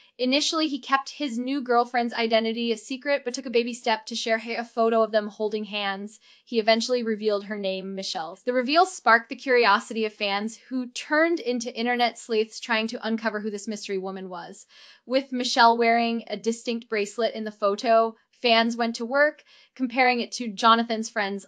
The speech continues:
list on Instagram. It didn't take long for one fan to identify her as Michelle Z, and shortly after,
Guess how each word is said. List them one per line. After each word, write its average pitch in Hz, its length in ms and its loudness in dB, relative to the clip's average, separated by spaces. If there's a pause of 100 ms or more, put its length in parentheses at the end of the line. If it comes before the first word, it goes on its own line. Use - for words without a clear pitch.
list 220 340 -4
on 202 140 -4
Instagram. - 580 -14
It 247 140 -4
didn't 339 260 4
take 277 280 -4
long 233 340 6
for 240 240 2
one 240 440 4
fan 233 360 0
to 240 120 -2
identify 220 640 4
her 208 400 0
as 202 200 -2
Michelle 208 460 2
Z, 240 380 -6
and 226 160 -2
shortly 277 340 2
after, 226 460 2